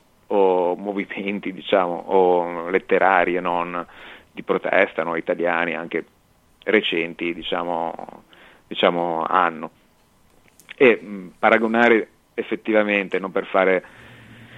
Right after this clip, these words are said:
il solito un po' luogo comune, ecco, però, mm,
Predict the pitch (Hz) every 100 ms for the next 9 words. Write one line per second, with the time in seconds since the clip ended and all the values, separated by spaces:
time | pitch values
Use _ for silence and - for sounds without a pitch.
0 | - - - - _ _ _ - - 117
1 | 131 123 120 110 107 110 101 98 95 95
2 | 110 104 - 101 98 92 92 92 87 -
3 | - 110 107 101 92 98 95